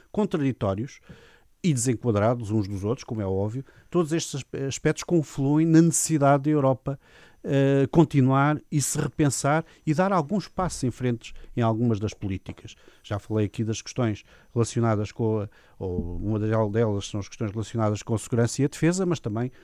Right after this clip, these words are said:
o aprofundamento da in-, da União Económica e Monetária, todas as questões relacionadas com o pilar social. Portanto, há aqui vários aspectos que estão na chamada Agenda de Rom-, de Roma, que foram aprovados agora,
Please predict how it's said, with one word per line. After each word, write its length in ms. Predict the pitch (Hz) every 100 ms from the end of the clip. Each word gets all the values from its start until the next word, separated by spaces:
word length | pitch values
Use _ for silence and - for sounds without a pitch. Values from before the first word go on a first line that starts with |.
| - -
o 80 |
aprofundamento 600 | 110 - 120 110 117 120
da 100 | 107
in-, 280 | 107 107 117
da 100 | 107
União 280 | 107 107 113
Económica 480 | 110 120 113 117 139
e 40 |
Monetária, 520 | 165 - 147 151 151 - - -
todas 220 | - 143 117
as 100 | -
questões 260 | - 123
relacionadas 540 | 110 113 120 117 107 -
com 100 | 120
o 40 |
pilar 280 | - 117 117
social. 300 | - 147 156
Portanto, 340 | - 165 123 - - -
há 100 | 139
aqui 220 | - 208
vários 320 | 185 165 127
aspectos 440 | 131 - 113 - -
que 80 |
estão 180 | - 143
na 120 | 135
chamada 440 | 123 - 131 151 139
Agenda 360 | 120 123 113
de 100 | 104
Rom-, 260 | 95 101 107
de 420 | 156 107 110 104
Roma, 380 | 95 104 101 123 - - - -
que 80 |
foram 300 | - 113 107
aprovados 440 | 95 104 104 107 101
agora, 320 | 101 101